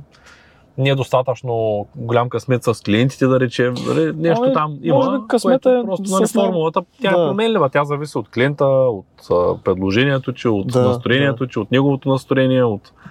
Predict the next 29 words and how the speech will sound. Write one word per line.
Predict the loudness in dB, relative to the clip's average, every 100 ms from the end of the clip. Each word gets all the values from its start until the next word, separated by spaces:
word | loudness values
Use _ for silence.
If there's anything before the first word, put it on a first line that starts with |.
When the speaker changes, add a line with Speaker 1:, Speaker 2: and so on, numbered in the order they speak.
| -20 _ -2
Speaker 1:
много | -2
неща | 0 -2 -2
зависи | -4 -6
една | -6 -4
сделка. | -4 -4 -6 -10 _ _ -8
Speaker 2:
Да. | -6 -6 -8 _ -20 -2
Speaker 1:
Можеш | 0 0
ли | -2
да |
ми | -4
споделиш | -2 0 0 0
малко | -2 -2 -2
повече | -2 0 -2
за | -4
това, | -2 0 0 0 -4 -10
защо | -10 -6 -6 -4 -4 -4 -4
по-голямата | -2 0 -2 -4
част | -2 -2 -2 -6
от | -16 _ -20
хората, | -2 -2 0 -4
които | -10 -10 -10
искат | -6 -6 -2
да | -2 0 -2 -4 -10 -14
се | -6 -4
развият | -4 -2 -4 -4
като | -12 -4
търговци, | -4 -4 -8 -10
се | -14
отказват? | -14 -12 -16 -16